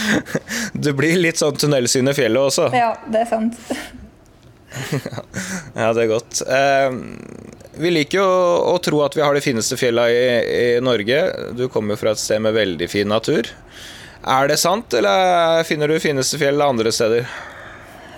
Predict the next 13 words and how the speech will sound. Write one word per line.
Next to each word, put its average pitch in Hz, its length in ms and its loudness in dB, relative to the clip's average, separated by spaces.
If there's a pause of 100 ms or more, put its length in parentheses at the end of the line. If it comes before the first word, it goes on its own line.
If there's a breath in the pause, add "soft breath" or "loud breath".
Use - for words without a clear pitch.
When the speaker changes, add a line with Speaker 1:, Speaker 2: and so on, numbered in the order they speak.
Speaker 2:
Uff, 254 220 0 (260 loud breath)
eh, 214 460 2
nei, 214 180 2
man 233 220 0
har 254 240 2
jo 202 80 2
alltid 214 260 -2
en, 202 200 0 (200)
eh, 202 380 2 (180)
liksom 233 320 0
forkjærlighet 220 800 0
for 202 180 0
hjemplassen. 202 720 -2